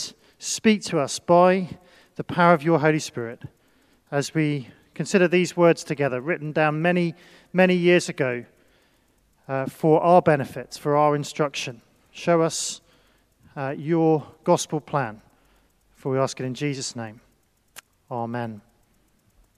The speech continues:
Uh, last Saturday, the king finally inherited the crown, something he'd been waiting his whole life for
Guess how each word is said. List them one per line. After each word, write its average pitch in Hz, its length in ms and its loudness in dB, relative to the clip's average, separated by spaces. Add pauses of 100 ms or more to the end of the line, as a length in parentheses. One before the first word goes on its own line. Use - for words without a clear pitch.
(500)
Uh, 170 100 2
last 233 300 8
Saturday, 180 560 6
the 165 100 2
king 180 460 4
finally 208 500 6
inherited 180 640 2
the 175 80 0
crown, 180 560 2
something 214 460 2
he'd 185 240 0
been 185 200 2
waiting 214 520 4 (320)
his 190 180 2
whole 277 300 8
life 254 340 8
for 165 420 4